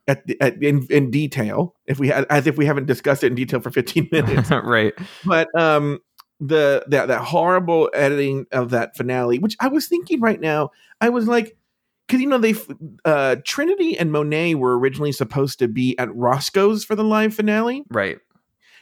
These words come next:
Speaker 1: And at the last minute, wow had them cancel it, and they flew out to L A, and they filmed it in L A somewhere, I think by the Ace Hotel, 'cause then they came out with Kacey Musgraves later while she was doing a show.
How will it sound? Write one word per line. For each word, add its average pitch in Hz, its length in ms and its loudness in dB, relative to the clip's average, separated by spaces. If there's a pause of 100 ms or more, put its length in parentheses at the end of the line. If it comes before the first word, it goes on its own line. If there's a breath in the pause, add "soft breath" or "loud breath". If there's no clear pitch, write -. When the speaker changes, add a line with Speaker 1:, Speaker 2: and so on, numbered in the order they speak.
(140)
Speaker 1:
And 139 420 2
at 120 80 -2
the 135 80 0
last 147 320 0
minute, 143 260 2
wow 127 520 2 (220)
had 135 180 -2
them 117 140 -6
cancel 208 420 0
it, 185 60 4
and 139 100 -2
they 120 60 2
flew - 260 -4
out 143 160 2
to 139 100 0
L 131 160 0
A, 127 80 4
and 123 120 0
they 120 80 2
filmed 139 400 0
it 135 100 0
in 131 100 0
L 120 200 0
A 123 260 2
somewhere, 123 540 -2
I 117 80 -2
think 175 180 0
by 185 100 2
the 120 140 0
Ace 123 140 0
Hotel, 143 320 0
'cause 123 100 -6
then 123 140 0
they 113 80 0
came 135 240 -4
out 123 80 -2
with - 100 -10
Kacey 139 320 -6
Musgraves 110 460 -4
later 98 320 -6 (240 soft breath)
while 117 100 -4
she - 100 -4
was 117 80 0
doing 123 140 4
a - 20 0
show. 113 380 0